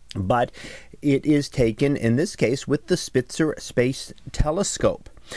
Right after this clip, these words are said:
So this is looking at it not in the visible spectrum, which is what we're used to looking at, is the visible light, red through violet,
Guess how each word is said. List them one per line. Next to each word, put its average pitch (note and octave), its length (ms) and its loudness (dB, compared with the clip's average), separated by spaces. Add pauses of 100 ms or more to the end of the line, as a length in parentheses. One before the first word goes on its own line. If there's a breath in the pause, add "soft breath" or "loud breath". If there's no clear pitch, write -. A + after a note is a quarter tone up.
(180 loud breath)
So A#2 320 2
this B2 320 2
is C#3 160 2
looking A#2 340 0
at G2+ 240 2
it C3 160 -2
not A2 480 2
in B2+ 160 2
the A#2+ 80 4
visible C3+ 540 2
spectrum, - 560 -2
which A2+ 180 -2
is G#2 80 -4
what G#2+ 180 0
we're G#2 120 2
used G2+ 420 0
to D#3+ 80 2
looking G2+ 380 0
at, F2 280 -4
is F#2+ 200 -6
the G#2 100 -2
visible A2 480 0
light, F2+ 340 -2
red F#2 380 -2
through G2+ 240 0
violet, G2 480 2